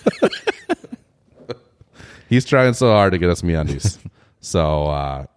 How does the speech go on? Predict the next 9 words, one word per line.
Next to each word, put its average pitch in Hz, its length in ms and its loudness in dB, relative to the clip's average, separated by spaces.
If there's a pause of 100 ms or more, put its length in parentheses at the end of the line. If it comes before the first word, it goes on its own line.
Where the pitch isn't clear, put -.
(840)
<laughs> - 20 -20
uh, - 1000 -4
Ichiro, 139 600 2
this 107 140 2
is - 80 -6
not 120 140 2
a - 20 -2
baseball 92 320 0
show, 73 240 -8